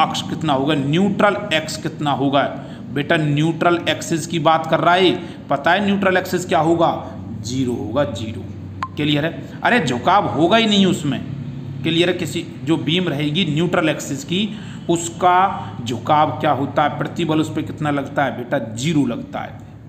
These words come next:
बात समझ आई? याद रखोगे? क्लियर है जी? करेक्ट आंसर क्या बनेगा इसमें? अ, स्ट्रेस कितना लगेगा, बेंडिंग स्ट्रेस कितना लगेगा?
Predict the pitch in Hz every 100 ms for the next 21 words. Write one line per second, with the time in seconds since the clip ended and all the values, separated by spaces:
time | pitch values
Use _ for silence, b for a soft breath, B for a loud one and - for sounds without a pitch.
0 | - 139 143 143 143 139 139 147 - -
1 | - - 113 139 147 151 147 147 156 156
2 | - - - - - - 160 160 160 156
3 | 165 - 170 165 156 156 160 - 160 156
4 | 160 160 165 160 170 240 - - - -
5 | - - 135 135 135 135 - - - -
6 | 123 - 165 165 - 170 185 190 190 196
7 | 202 180 180 190 185 - 185 180 175 170
8 | 175 196